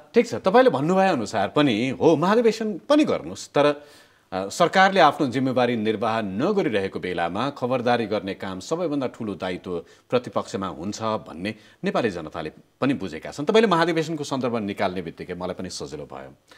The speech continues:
केही दिन अगाडि कान्तिपुर समाचारमै तपाईँले भन्दै ग-, हुनुहुन्थ्यो,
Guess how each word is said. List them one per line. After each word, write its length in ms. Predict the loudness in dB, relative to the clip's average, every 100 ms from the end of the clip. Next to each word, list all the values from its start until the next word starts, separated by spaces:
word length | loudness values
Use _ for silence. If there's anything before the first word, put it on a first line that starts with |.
| _ -20 _ _
केही 140 | -2 0
दिन 140 | 0
अगाडि 420 | 0 0 0 0
कान्तिपुर 340 | -2 -6 -6 -8
समाचारमै 520 | -6 -6 -6 -6 -6
तपाईँले 300 | -6 -6 -6
भन्दै 380 | -8 -10 -8 -4
ग-, 140 | -6 -8 _ _ _ -10
हुनुहुन्थ्यो, 680 | -6 -6 -6 -6 -8 -8